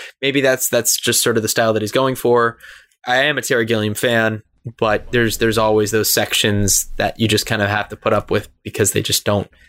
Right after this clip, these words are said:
they just don't work. And it's, it's definitely entertaining if you also, if, if you know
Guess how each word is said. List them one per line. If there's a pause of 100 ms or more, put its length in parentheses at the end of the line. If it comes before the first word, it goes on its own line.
(180)
they
just
don't
work. (420)
And
it's,
it's
definitely
entertaining
if
you
also,
if,
if
you
know